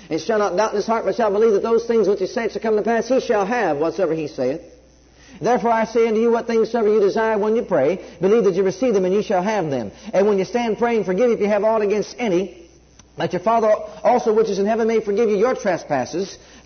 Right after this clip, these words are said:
But if ye do not forgive, neither will your Father which is in heaven forgive your trespasses."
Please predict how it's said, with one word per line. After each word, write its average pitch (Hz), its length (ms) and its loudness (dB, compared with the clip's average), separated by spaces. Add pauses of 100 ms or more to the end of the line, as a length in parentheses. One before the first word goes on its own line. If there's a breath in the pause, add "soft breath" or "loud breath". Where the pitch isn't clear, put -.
But 160 180 0
if 220 140 0
ye 247 100 2
do 226 100 2
not 226 240 0
forgive, 247 480 2 (160 loud breath)
neither 226 280 4
will 208 120 6
your 202 100 2
Father 226 320 2
which 202 160 2
is 190 120 -2
in 196 80 -2
heaven 226 260 0
forgive 220 300 2
your 269 220 2
trespasses." - 960 -10